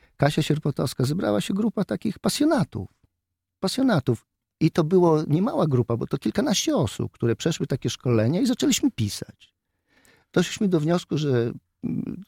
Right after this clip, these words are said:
dosyć wcześnie, kiedy tylko one się pojawiły, w dwa tysiące siódmym roku, y, no i później szły kolejne. To było etapami robione. Y, zobaczyliśmy takie światełko w tunelu, że to jest, y,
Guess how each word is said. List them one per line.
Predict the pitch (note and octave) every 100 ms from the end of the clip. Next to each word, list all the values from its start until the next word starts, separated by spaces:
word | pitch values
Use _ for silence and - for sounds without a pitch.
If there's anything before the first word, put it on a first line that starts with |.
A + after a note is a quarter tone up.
| -
dosyć | D3+ - B2
wcześnie, | - - - - A2+ A#2+
kiedy | - A#2+
tylko | - D3+ -
one | C#3
się | -
pojawiły, | - C#3 - C4+ G#3 A#2
w |
dwa | G2 A#2+
tysiące | - C3 A#2+ A2+ A#2+
siódmym | - A#3 F#3+ F3
roku, | D#3 B2+ - A#2+ - _ _ _ _ _ _ _ _ - _ _ _ _ -
y, | A#2+ A2+ -
no | - D#4+
i | -
później | C#4 A#3+
szły | - A#3
kolejne. | - G#3+ B2 G#2+ G2 - _ _ _ _
To | A3+
było | B3 G#3
etapami | E3+ - E3 C#3+ A#2
robione. | G2+ G2+ A#2 B2 D#3 F3 _ _ _ _ - _ _ _ -
Y, | B2+ A#2+ - _ _
zobaczyliśmy | C3 A#2 C3+ - E3+ D#3+
takie | C#3+ C#3+
światełko | D3 C#3 C#3 B2 G2+
w | -
tunelu, | A2+ A2+ G#2+
że | A2 A2+
to | B2+
jest, | A#2+ A2+ - -
y, | A#2+